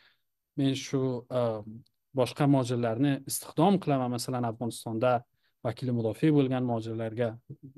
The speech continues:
ish zaminasi yarataman, o'sha baxshi irtibot, dossiyalarni irtiboti uchun. Masalan, Bangladeshga, Pokistonga bo'lgan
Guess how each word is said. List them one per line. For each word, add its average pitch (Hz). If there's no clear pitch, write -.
ish 147
zaminasi 127
yarataman, 107
o'sha 117
baxshi 110
irtibot, 117
dossiyalarni 110
irtiboti 104
uchun. 139
Masalan, 117
Bangladeshga, 120
Pokistonga 117
bo'lgan 117